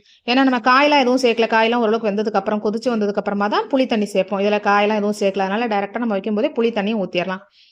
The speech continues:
இப்ப எல்லாம் ஊத்தி ரெடி ஆயிடுச்சு. கீரை பாத்தீங்கன்னா, அந்த கவர்ல நைட் வாங்கிட்டு வந்து ஃப்ரிட்ஜ்ல வச்சதுனால அப்படி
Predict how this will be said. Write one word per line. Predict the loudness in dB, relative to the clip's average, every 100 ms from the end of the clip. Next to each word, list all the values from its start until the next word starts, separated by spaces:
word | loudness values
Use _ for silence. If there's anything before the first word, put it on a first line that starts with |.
| _ -4
இப்ப | 0
எல்லாம் | 4 4 4
ஊத்தி | 2 2 0
ரெடி | 2 2
ஆயிடுச்சு. | 2 0 -2 -4 -4 -10 -20 _
கீரை | 0 2
பாத்தீங்கன்னா, | 4 2 0 0
அந்த | 0
கவர்ல | 2 2 4 4
நைட் | 2 0
வாங்கிட்டு | 0 0 0
வந்து | 0
ஃப்ரிட்ஜ்ல | -2 0 0
வச்சதுனால | 0 0 0 0
அப்படி | 0